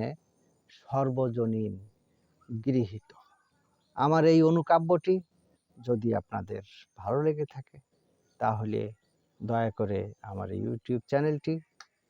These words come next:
সাবস্ক্রাইব করে, লাইক, কমেন্ট, শেয়ার দিয়ে পাশে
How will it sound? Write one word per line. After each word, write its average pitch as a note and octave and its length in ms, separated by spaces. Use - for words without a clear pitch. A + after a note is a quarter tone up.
সাবস্ক্রাইব C3 640
করে, D3+ 260
লাইক, A#2 360
কমেন্ট, A#2 460
শেয়ার F#3 400
দিয়ে G#2 340
পাশে C#3 260